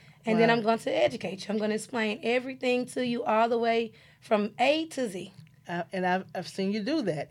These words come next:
Speaker 2: And you literally do it from A to Z.
Speaker 1: <laughs>
Speaker 2: There's no reason a person will be confused talking to you.
Speaker 1: Right. So I'm gonna definitely educate you. And then I'm gonna
Speaker 2: Yes.
Speaker 1: also,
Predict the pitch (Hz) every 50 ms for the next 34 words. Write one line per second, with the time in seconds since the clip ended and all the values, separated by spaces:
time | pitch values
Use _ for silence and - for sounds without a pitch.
0 | - 175 170 175 185 190 185 202 220 220 220 220 - 202 214 269 339 392 - -
1 | - - 233 - - 262 480 440 466 - - - - 254 254 381 403 359 349 320
2 | - - - - - - - - - - 220 220 202 196 240 247 285 302 311 311
3 | 269 262 262 202 208 190 - 247 208 202 190 208 196 190 190 196 196 - 180 170
4 | 170 - 202 208 190 175 165 165 - 175 156 147 147 156 151 151 - - 113 110
5 | 107 117 143 - - - - - - 202 - 196 185 202 214 208 214 202 190 233
6 | 240 233 233 240 233 240 220 220 208 226 220 - 226 214 226 226 - - 240 226
7 | 220 220 208 220 220 226 - 220 - 208 226 226 214 220 - 226 208 220 233 -
8 | - 254 233 226 226 240